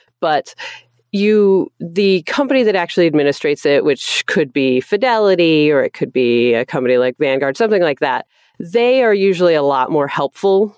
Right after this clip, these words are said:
with these things, um, because they handle the actual logistics of it. And there's usually a helpline you can call. That's who I used to be. I was the person you called when you had questions like this, like, "How do I roll it in?"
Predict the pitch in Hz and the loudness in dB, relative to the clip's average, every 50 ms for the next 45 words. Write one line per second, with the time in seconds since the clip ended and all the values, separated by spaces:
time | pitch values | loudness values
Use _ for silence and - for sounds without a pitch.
0 | _ _ 196 196 202 180 190 208 208 220 - - - 214 214 220 233 233 240 - | _ _ 0 0 2 2 0 0 0 0 0 0 0 2 2 2 2 2 0 -2
1 | - - - 151 147 139 139 139 147 - - 160 147 135 - 151 143 139 139 139 | -6 -6 -4 -2 -2 0 0 -2 -2 -2 0 -2 -2 -2 -2 -2 0 2 2 2
2 | 139 139 127 160 139 143 135 143 139 131 135 127 120 123 - - 139 131 127 127 | 0 0 0 -2 -2 0 0 0 0 0 0 0 -2 -6 -4 0 0 2 2 2
3 | 131 127 117 135 127 - - 165 156 - - 180 170 165 196 202 185 - _ _ | 0 0 0 0 -2 0 -2 -4 -4 -2 -4 -4 -2 0 -2 -2 -2 -4 _ _
4 | _ _ _ - 190 190 185 214 208 - 262 277 254 269 262 214 190 180 - - | _ _ _ -2 2 2 2 2 2 0 -2 0 2 2 0 0 0 -4 -4 -4
5 | 196 175 165 - - 147 131 123 123 123 123 127 - 139 139 131 - 123 110 139 | -4 -4 -4 -2 -4 -2 -2 0 0 0 0 -2 -2 -2 -4 -2 -2 -4 -4 -2
6 | - 135 131 151 - - - - - - - - 170 175 214 214 220 240 240 226 | -2 -2 -4 -4 -6 -8 -10 -10 -10 -10 -10 -8 -2 0 0 2 2 0 0 0
7 | 175 147 - - 143 127 135 127 127 127 127 139 139 147 147 - 143 139 - 147 | -2 -2 -2 -4 -4 -2 0 0 0 0 0 0 -2 -2 -2 -2 -4 -2 -2 0
8 | 147 143 139 - - 139 123 131 123 127 131 135 127 131 135 123 123 - - 131 | 0 0 0 -2 -4 -4 -2 -2 -2 0 0 2 2 0 0 -4 -6 -8 -8 -8
9 | 120 - - - 139 131 - 131 123 - - - 131 - 117 - - - 117 120 | -8 -4 -2 0 0 0 0 -4 -6 -4 -4 -6 -4 -4 -8 -10 -8 -6 -4 -2
10 | 123 135 139 147 151 160 170 175 180 185 185 196 208 220 226 285 277 185 127 131 | 0 0 0 0 0 0 0 0 0 2 2 2 2 2 2 2 0 2 0 0